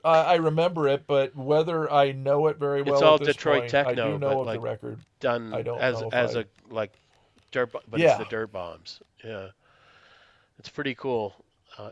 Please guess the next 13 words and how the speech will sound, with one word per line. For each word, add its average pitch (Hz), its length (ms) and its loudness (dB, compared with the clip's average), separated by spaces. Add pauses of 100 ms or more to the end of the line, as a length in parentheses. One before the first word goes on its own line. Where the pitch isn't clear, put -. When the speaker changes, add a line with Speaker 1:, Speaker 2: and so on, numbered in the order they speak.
Speaker 2:
and 127 140 -8
then, 131 100 -2
yeah, 120 160 0
he 117 140 -6
did 120 180 -4
that 107 180 -2
Speaker 1:
Mm-hmm. - 20 -12
Speaker 2:
Bubblegum 107 540 -6
Speaker 1:
Yeah. - 20 -12
Speaker 2:
Pop 101 320 -8
one. 101 420 -12 (200)
Uh, 101 300 -20 (2250)
yeah. - 200 -12